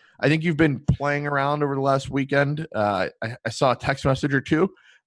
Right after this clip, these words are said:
Uh, you were playing around in the kitchen last weekend, kinda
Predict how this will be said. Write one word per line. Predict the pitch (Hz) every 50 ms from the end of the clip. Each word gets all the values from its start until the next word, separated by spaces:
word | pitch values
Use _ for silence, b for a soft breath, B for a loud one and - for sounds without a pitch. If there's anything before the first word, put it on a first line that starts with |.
| _ -
Uh, | 127 127 120 117 113 113 110 113
you | 120 123
were | 120 117
playing | - - 147 143 135
around | 131 135 131 131 135
in | 131
the | 123 117
kitchen | - - 135 - - 139 131
last | 131 127 127 127 - -
weekend, | 135 131 131 - 131 127 127 123 120 - _ -
kinda | 131 113 107